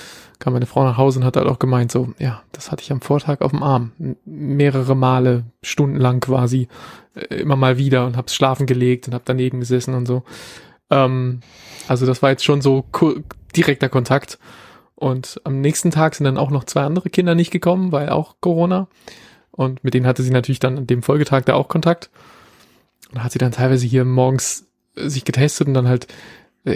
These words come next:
irgendwie so, ein, so diesen Standardtest, den man beim D M kriegt. Ähm, dann hat sie irgendwie nochmal gegoogelt. Ja, der hat nicht so die Sensitivität bei, bei, äh, Omikron. Äh, und dann hatte sie noch irgendwie diese, diese guten, teuren Siemens-Tests, die sie da irgendwie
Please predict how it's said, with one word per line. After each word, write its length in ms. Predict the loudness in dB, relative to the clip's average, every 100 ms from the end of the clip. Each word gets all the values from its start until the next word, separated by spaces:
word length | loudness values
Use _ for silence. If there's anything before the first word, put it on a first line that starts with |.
| -4
irgendwie 160 | -4 -4
so, 120 | -2
ein, 160 | -2 -4
so 100 | -8
diesen 260 | -6 -4 -4
Standardtest, 580 | -2 0 0 -2 0
den 80 | 2
man 120 | 2
beim 160 | 2 2
D 100 | 2
M 180 | 0 0
kriegt. 380 | 0 -2 -4 -20 -20 -20 -20 -20 _ 0
Ähm, 460 | 0 2 -2 -6 -12 -12
dann 140 | -10
hat 100 | -8
sie 80 | -8
irgendwie 160 | -4 -2
nochmal 180 | 0 0
gegoogelt. 600 | 2 2 2 2 0 -10 -20 -20 -20 _ -12
Ja, 140 | -10
der 240 | -8 -8
hat 100 | -4
nicht 160 | -2 0
so 120 | 0
die 80 | 2
Sensitivität 720 | 2 2 0 0 0 2 0
bei, 320 | 2 2 2 2
bei, 360 | 2 2 2
äh, 340 | 2 -2 -6 -8
Omikron. 580 | -2 0 0 2 2 0 -6 -18 -20 -20 _ 0
Äh, 80 |
und 220 | 2 2 0
dann 100 | 0
hatte 120 | 0
sie 120 | 0
noch 100 | 2
irgendwie 220 | 2 0
diese, 240 | 0 0 -2
diese 220 | -4 -4
guten, 300 | -4 -2 0
teuren 340 | 2 2 2
Siemens-Tests, 840 | 0 2 2 0 -2 -4 -4 -8 -10
die 140 | -8 -6
sie 80 | -2
da 80 |
irgendwie 300 | -2 -2 -6